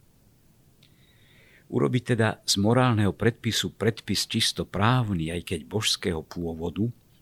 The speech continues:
znamená podkopať korene etického poriadku. Boh dal človeku slobodnú vôľu, s ňou mu však dal aj zodpovednosť za jej užívanie.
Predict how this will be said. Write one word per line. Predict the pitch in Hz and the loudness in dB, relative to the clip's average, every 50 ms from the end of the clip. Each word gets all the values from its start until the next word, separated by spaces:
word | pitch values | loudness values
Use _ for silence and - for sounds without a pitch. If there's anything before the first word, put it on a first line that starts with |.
| _ _ _ _ - - _ _ - | _ _ _ _ -20 -20 _ _ -6
znamená | - - 101 110 113 117 113 110 113 110 104 - _ _ _ _ | -4 0 2 2 4 4 4 2 2 0 -2 -4 _ _ _ _
podkopať | - 127 - - - - 117 - - 110 107 - - | -2 -2 -2 -4 -2 0 0 0 0 -2 -2 -2 -4
korene | - 107 107 104 101 92 98 92 - - - | -2 0 0 2 2 0 0 -2 -4 -2 -2
etického | 110 - - 95 - - - - 92 90 90 80 - | -2 -2 -2 0 0 0 0 0 -2 -2 -4 -4 -6
poriadku. | - 85 78 73 73 76 - - - - - - _ _ _ _ _ _ _ _ _ _ _ _ _ _ _ _ - - - - - - _ _ _ _ _ - | -6 -8 -6 -6 -8 -10 -12 -14 -20 -20 -20 -20 _ _ _ _ _ _ _ _ _ _ _ _ _ _ _ _ -20 -20 -20 -20 -20 -20 _ _ _ _ _ 0
Boh | 123 123 - | 0 0 2
dal | - 131 117 107 - | 2 0 0 2 0
človeku | - 110 104 110 104 - 101 95 | -2 0 0 -2 -2 -2 -2 -2
slobodnú | - - 104 101 95 101 87 92 98 85 80 | 2 2 2 2 2 0 0 0 -2 -2 -2
vôľu, | 85 92 92 90 85 78 73 - | -2 -2 0 0 -2 -2 -4 -6
s | - - - | -6 -6 -4
ňou | 98 107 110 | -2 0 0
mu | 110 110 107 | 0 0 -2
však | - - 104 92 87 | -4 -6 -8 -4 -2
dal | 104 101 95 | -2 -2 0
aj | 98 95 90 95 | -2 -4 -4 -6
zodpovednosť | 92 - _ _ - 104 90 92 85 87 90 87 80 92 | -10 -12 _ _ -6 -4 -2 -2 -2 -4 -6 -6 -6 -4
za | 95 95 | -4 -4
jej | 92 90 107 | -4 -4 -6
užívanie. | 110 98 98 92 80 73 78 78 87 - - - - _ | -6 -6 -6 -8 -8 -10 -12 -14 -16 -18 -20 -20 -20 _